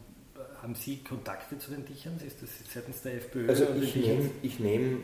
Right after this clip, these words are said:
Speaker 2: äh, auch, ich verstehe auch die Kronenzeitung. Äh, ich hab, äh, als ich Obmann geworden bin, ähm, äh, die Kronenzeitung besucht. Äh, dort, äh, im Studio ein kurzes, äh, Interview gemacht, hab dort ganz kurz, äh, Doktor Dichand getroffen,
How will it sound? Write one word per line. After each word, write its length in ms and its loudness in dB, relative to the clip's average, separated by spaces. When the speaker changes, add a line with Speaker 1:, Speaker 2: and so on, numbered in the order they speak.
Speaker 2:
äh, 400 -2
auch, 160 6
ich 80 -16
verstehe 360 4
auch 80 2
die 80 0
Kronenzeitung. 580 0
Äh, 280 8
ich 140 -4
hab, 300 2
äh, 40 0
als 360 2
ich 120 -2
Obmann 300 4
geworden 460 4
bin, 440 0
ähm, 20 -
äh, 1700 -4
die 60 -6
Kronenzeitung 520 0
besucht. 380 -2
Äh, 40 0
dort, 500 4
äh, 560 -4
im 80 -8
Studio 260 4
ein 140 2
kurzes, 480 -4
äh, 400 -8
Interview 280 4
gemacht, 400 0
hab 120 -6
dort 160 -2
ganz 240 2
kurz, 360 0
äh, 40 0
Doktor 260 0
Dichand 380 -4
getroffen, 460 2